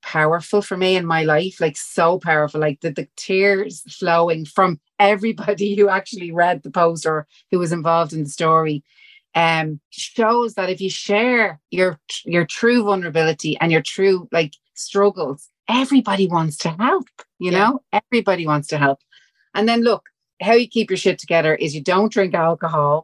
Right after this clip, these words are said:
Speaker 1: <laughs> because that is just not a good thing to be doing. Even though you really want the glass of wine, don't drink the glass of wine
Speaker 2: <laughs>
Speaker 1: and, and get yourself out walking in nature. You know, if it's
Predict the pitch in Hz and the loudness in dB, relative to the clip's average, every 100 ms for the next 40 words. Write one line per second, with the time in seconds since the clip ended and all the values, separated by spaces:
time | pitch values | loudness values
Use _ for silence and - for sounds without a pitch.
0 | _ - 233 302 - 226 202 151 196 190 | _ -2 0 2 0 0 0 2 0 0
1 | - 185 196 196 175 185 180 180 - - | -2 -10 -8 -8 -4 -2 -2 -4 -8 -6
2 | 185 185 180 151 - 196 175 170 160 170 | -2 2 2 2 0 2 4 2 -2 -4
3 | 170 175 165 165 196 185 185 175 170 170 | 0 2 2 0 0 2 2 2 0 0
4 | 208 208 196 185 175 170 190 180 170 165 | 2 4 2 0 -2 -2 -4 0 0 0
5 | 170 175 180 196 - _ _ - 190 180 | -2 0 2 0 -4 _ _ 2 4 2
6 | - 170 156 156 151 147 139 160 143 135 | 0 -2 0 0 2 0 0 -2 0 0
7 | 135 147 - 240 - - 302 175 165 - | -2 -6 -4 -2 -2 0 2 2 -2 -4
8 | 180 185 151 185 214 214 196 202 180 170 | -2 -2 2 2 2 0 0 0 -2 0
9 | 170 170 165 165 165 165 156 151 151 156 | 0 0 0 2 0 -2 -4 -2 -2 -4
10 | - 160 151 151 147 _ - 170 165 156 | -4 -2 0 0 -4 _ -8 -2 2 2
11 | 147 156 - - | 0 -6 -10 -20